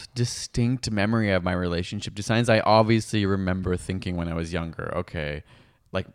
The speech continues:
not understanding where my queerness fit into it, but I was in denial of my queerness that sometimes it's just such a weird jumbled up relationship in my mind of being young and queer and liking science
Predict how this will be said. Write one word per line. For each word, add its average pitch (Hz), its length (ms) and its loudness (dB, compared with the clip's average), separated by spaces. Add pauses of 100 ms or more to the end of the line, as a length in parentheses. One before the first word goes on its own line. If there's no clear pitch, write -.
(260)
not 110 240 2
understanding 107 320 -2
where 95 80 -2
my 85 120 -4
queerness 95 380 -2
fit 120 120 -2
into 123 220 0
it, 123 120 0
but 117 120 6
I 113 80 8
was - 320 0 (180)
in 107 200 0
denial 90 600 -2
of 87 160 -2
my 98 160 0
queerness 113 380 -4
that 92 200 -4
sometimes 87 500 -4
it's 110 180 -4
just 143 160 2
such 123 160 0
a 113 60 4
weird 98 360 -4
jumbled 90 340 2
up 87 140 0
relationship 98 540 -2
in 113 100 2
my 113 120 2
mind 110 320 0
of 98 200 -6
being 92 360 -4
young 87 260 -2
and 78 200 -10
queer 78 300 -4
and 65 180 -8
liking 65 320 -10
science - 460 -8